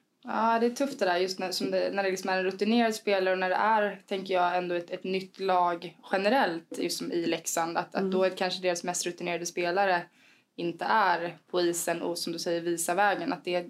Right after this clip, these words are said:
Speaker 1: det är klart att det påverkar. Men, men frågan är om det ska få lov att påverka så pass mycket som det kanske har gjort.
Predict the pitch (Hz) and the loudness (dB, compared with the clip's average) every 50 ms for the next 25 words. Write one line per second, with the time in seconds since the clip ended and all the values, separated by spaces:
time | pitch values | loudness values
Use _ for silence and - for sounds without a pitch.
0 | - - - 175 - - 180 175 - - - - _ - 180 175 190 202 196 190 | -12 -8 -8 -8 -4 -4 -4 -4 -4 -8 -14 -12 _ -4 -2 0 2 0 0 0
1 | 190 180 175 180 180 175 175 - 175 185 185 - 202 196 190 190 190 196 190 190 | -4 -6 -6 -6 -6 -8 -8 -6 -6 -6 -4 0 0 2 2 2 2 0 0 0
2 | 180 180 - - 180 180 - - 196 185 185 190 185 185 180 185 - 185 180 175 | 0 -2 -2 -4 -6 -8 -8 -4 -2 0 2 2 2 2 0 0 0 0 2 2
3 | 170 175 - 175 170 - 175 170 - 175 170 - 190 185 190 - - - 233 233 | 0 -2 -4 -6 -6 -4 -4 -2 -2 -2 -2 0 -2 -4 -6 -6 -2 -2 -2 -2
4 | - _ _ _ _ _ _ _ _ _ _ _ _ _ _ _ - - 185 185 | -2 _ _ _ _ _ _ _ _ _ _ _ _ _ _ _ -6 -2 0 2
5 | 180 175 180 190 180 175 - 180 185 180 170 180 240 254 - - - - | 2 2 2 0 0 0 0 2 2 4 4 4 4 2 0 -8 -16 -18